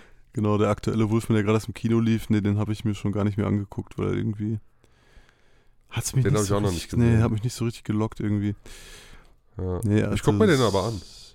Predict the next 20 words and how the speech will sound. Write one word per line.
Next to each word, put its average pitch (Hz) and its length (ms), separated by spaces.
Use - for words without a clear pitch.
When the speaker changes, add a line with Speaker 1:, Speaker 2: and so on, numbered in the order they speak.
Speaker 1:
Ja, 107 400
also 104 260
wenn 110 140
ich, 107 140
wenn 110 100
ich 110 120
den, 113 200
äh, 104 420
irgendwo 123 280
im 113 80
Streaming 139 400
erwische, 117 400
werde 104 120
ich 101 60
da - 80
auch 98 80
mal 107 140
reinschauen, 98 640
aber 95 200
Speaker 2:
Mhm. 107 460